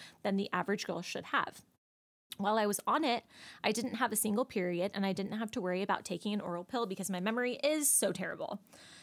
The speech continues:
It is ninety-nine percent effective, and I can attest to that being very true.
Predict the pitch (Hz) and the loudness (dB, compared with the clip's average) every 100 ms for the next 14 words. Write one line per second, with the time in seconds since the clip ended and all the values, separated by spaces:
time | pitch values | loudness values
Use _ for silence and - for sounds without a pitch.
0 | - 233 247 208 208 233 285 277 294 294 | -2 2 4 4 4 4 2 2 2 2
1 | 285 - - 196 190 - 208 196 247 254 | 2 0 0 2 2 2 0 2 2 0
2 | - 202 - 190 - 190 185 180 170 180 | 2 2 2 2 2 2 2 2 0 -2
3 | - - - | -4 -6 -8